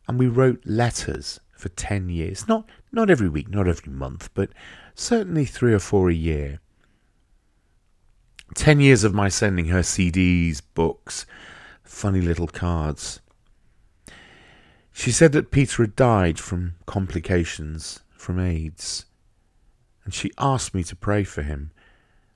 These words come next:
and I got another letter with a very badly photocopied picture of Sister Mary at what looked like a ceremony,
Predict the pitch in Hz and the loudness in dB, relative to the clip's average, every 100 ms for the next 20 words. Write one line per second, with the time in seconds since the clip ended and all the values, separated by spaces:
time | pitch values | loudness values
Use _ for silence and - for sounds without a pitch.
0 | _ 92 90 95 92 98 127 90 71 69 | _ -4 -2 -2 -2 0 0 0 -2 -6
1 | - 76 80 - _ _ _ _ _ 98 | -8 -10 -10 -14 _ _ _ _ _ -6
2 | 95 101 101 - 98 90 87 85 - 92 | 0 2 2 2 0 0 -2 -2 -2 -2
3 | - - 85 - 87 85 - - - - | -2 -8 -10 -8 -8 -8 -8 -8 -8 -14
4 | - - 69 - _ _ _ - 104 - | -8 -6 -6 -10 _ _ _ -6 -4 0
5 | 139 - 107 107 95 82 78 - - 135 | 0 0 -4 -2 0 0 -4 -8 -2 0
6 | 123 120 - 113 143 92 95 90 92 - | 4 4 4 6 4 4 0 0 -2 -6
7 | - 107 95 71 69 76 71 | 0 0 0 -2 -6 -10 -14